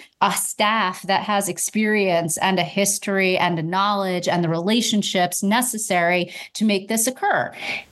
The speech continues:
When you come to the table, because you look at the political winds and you lick your finger and go, "Holy crap,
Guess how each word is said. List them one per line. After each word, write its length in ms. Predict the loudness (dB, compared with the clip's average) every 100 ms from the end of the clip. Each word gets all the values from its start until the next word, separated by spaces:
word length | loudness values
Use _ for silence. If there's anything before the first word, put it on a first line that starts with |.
| _ _
When 260 | -2 0 2
you 140 | 0
come 360 | -2 -2 -2 0
to 140 | 0
the 100 | 0
table, 320 | 0 0 2
because 300 | 0 0 2
you 120 | 2 2
look 320 | 0 -2 -4
at 140 | -2
the 60 | -2
political 420 | 0 0 0 -2
winds 300 | 0 2 2
and 100 | 2
you 80 | 0
lick 180 | 0 -2
your 80 | -2
finger 220 | 0 2
and 80 | 2
go, 140 | 0
"Holy 380 | 0 0 0 0
crap, 500 | -2 0 0 -2